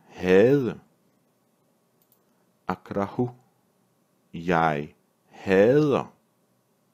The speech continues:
Jeg hader. At have. لدي. Jeg har.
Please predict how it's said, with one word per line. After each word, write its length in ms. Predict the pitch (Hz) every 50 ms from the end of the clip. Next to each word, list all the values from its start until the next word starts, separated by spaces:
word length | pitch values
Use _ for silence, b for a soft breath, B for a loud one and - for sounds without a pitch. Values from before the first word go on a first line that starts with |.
| _ _ _ _ _ _ _ _ _ _ _ _ _ _ _ _ _ _ _ _ _ _ _ _ _ _ _ _ _ _ _ _ _ _ _ _ _ _ _ _ _ _ _ _ _ _ _ _ _ _ _ -
Jeg 640 | 104 92 92 95 87 82 76 69 65 55 - - - _ _ _
hader. 840 | - - - 92 90 90 98 110 123 135 143 139 123 104 73 - - _ _ _ _ _ _ _ _ _ _ _ _ _ _ _ _ _ _ _ _ _ _ _ _ _ _ _ _ _ _ _ _ _ _ _ _ _ _ _ _ _ _ _ _ _ _ _ _ _ _ _ _ _ -
At 380 | 92 90 82 - - - _ _ _ _ _
have. 680 | _ - - 90 87 87 90 101 123 131 131 104 73 - _ _ _ _ _ _ _ _ _ _ _ _ _ _ _ _ _ _ _ _ _ _ _ _ _ _ _ _ _ -
لدي. 560 | - 87 90 85 90 90 101 104 104 113 123 135 - - _ _ _ _ _ _ _ _ _ _ _ _ _ _ _ _ _ _ _ 87
Jeg 680 | 87 90 90 85 82 85 85 80 76 71 71 80 80 _ _ _
har. 600 | - - 110 110 120 120 107 76 53 - -